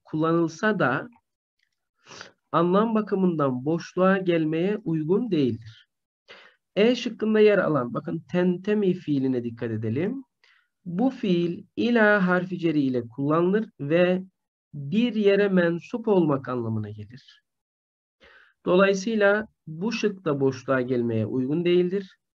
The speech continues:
Sonuç olarak bu sorunun cevabı D şıkkında yer alan teravaha fiilidir. Teteravahu fiilidir.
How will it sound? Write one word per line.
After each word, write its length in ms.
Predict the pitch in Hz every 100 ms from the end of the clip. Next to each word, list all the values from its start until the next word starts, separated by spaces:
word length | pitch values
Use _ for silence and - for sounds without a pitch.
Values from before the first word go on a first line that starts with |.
| _ _ _ _
Sonuç 420 | - 220 254 247
olarak 460 | 175 135 135 180 _ _ _ -
bu 240 | 175 190 233
sorunun 540 | 208 151 135 120 120
cevabı 640 | 170 175 147 110 113 110 _ _ _ _ -
D 360 | 135 151 190 214
şıkkında 500 | 208 190 196 190 190
yer 200 | 180 160
alan 400 | 135 123 110 113 - _ _ _ _
teravaha 1000 | 160 165 190 196 190 185 185 180 170 180 - _ _ _ _ - -
fiilidir. 480 | 147 135 117 110 110 -
Teteravahu 1000 | 151 151 156 160 185 202 190 185 185 180
fiilidir. 680 | 180 143 135 113 110 107